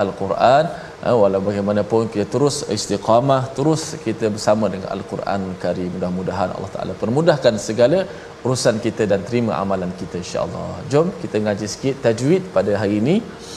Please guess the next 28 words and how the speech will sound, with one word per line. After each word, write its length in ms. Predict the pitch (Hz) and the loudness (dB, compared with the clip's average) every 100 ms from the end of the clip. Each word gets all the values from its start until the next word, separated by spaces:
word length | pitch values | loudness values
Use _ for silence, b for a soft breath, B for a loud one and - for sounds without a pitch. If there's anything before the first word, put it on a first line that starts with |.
| B B | B B
Kita 140 | - 104 98 | -6 -2 0
lihat 160 | 107 90 | 0 0
slide 260 | 101 110 - | 2 2 2
kita 260 | 101 - 139 190 B B B B - - | -4 2 2 2 B B B B -16 -4
kenaan 400 | 110 90 117 117 | -2 0 2 2
dengan 240 | 110 113 107 98 - - | 2 2 2 0 -6 -2
perkataan 440 | - 107 - 107 107 104 | 0 2 2 2 2 0
yang 100 | 104 - | 0 0
ayat 160 | 113 92 - | 2 2 0
pertama 360 | 117 139 160 156 | 0 2 4 2
daripada 280 | 117 110 107 98 | 0 0 -2 0
surah 260 | 127 131 113 - 113 | 2 2 2 0 -2
Az-Zalzalah 540 | 110 117 107 123 135 123 | 0 0 4 6 6 4
yang 80 | 104 | 2
telah 160 | 113 101 | 2 2
kita 140 | 92 107 104 | -2 0 2
baca 200 | 107 104 98 | 2 -2 -2
sebentar 320 | 92 90 82 - | -4 -6 -6 -6
tadi. 180 | 87 147 156 B B B 113 | 0 0 0 B B B -4
"Idza 260 | 104 135 170 156 | 4 6 6 4
zulzilatil 640 | 139 117 123 147 135 117 87 | 4 4 2 2 2 4 4
ardu 240 | 127 104 117 | 4 0 0
zilzalaha." 640 | 120 110 101 131 131 120 90 - B B B - | 2 2 4 6 6 4 2 0 B B B -8
Kita 140 | 117 123 | -4 0
nak 160 | 120 107 | 0 2
jelaskan, 420 | 131 170 - 135 117 | 4 4 4 2 2
sempurnakan 500 | 127 123 139 147 147 123 | -2 -2 0 2 0 0
sebutan. 440 | 123 127 - 107 | 0 2 4 2